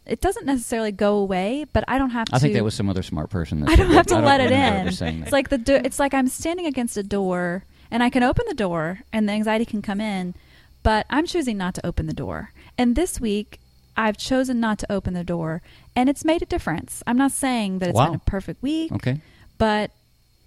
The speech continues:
Speaker 1: I've recognized I have a
Speaker 2: So
Speaker 1: choice.
Speaker 2: you can do that, though? It's possible to do that.
Speaker 1: Oh, I think it's possible. Absolutely.
Speaker 2: Why would you not do it then more often or whatever?
Speaker 1: Um, because it doesn't always feel possible, and I tend to follow my feelings sometimes more than my, like, logic of knowing that I have that choice.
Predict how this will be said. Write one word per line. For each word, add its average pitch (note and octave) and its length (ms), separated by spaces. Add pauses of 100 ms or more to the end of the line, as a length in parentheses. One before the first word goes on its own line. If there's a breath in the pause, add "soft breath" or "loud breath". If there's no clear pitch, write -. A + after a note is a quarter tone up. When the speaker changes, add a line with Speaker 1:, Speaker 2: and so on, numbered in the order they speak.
(100)
Speaker 1:
I've G#3+ 220
recognized A#3 580
I F#3+ 60
have G3 180
a D3+ 40
Speaker 2:
So C#3 100
Speaker 1:
choice. F#3 260
Speaker 2:
you B2+ 80
can A#2 280
do A#2 100
that, C3 200
though? D#3 160 (520)
It's - 140
possible B2 360
to F2+ 120
do E2+ 100
that. D2+ 100
Speaker 1:
Oh, C4+ 120
I A#3 140
think G4+ 220
it's - 140
possible. F#3 480
Absolutely. - 580
Speaker 2:
Why A2 120
would A2+ 180
you A2 80
not G#2 160
do A#2 120
it A2+ 80
then E2+ 380
more G#2 220
often - 300
or - 20
whatever? B3 160
Speaker 1:
Um, A#3 400
because C4+ 300
it - 40
doesn't B3+ 200
always A3 260
feel B3 380
possible, F3 440
and F3+ 120
I G3 80
tend G3+ 220
to F#3 160 (500)
follow F#3+ 320
my F#3+ 160
feelings F3+ 360
sometimes A#3 360
more F#3+ 180
than F#3 120
my, E3+ 200
like, E3+ 320 (300 soft breath)
logic F3+ 420
of F3+ 100
knowing F3 280
that E3 80
I E3 60
have D#3+ 160
that - 120
choice. E3 560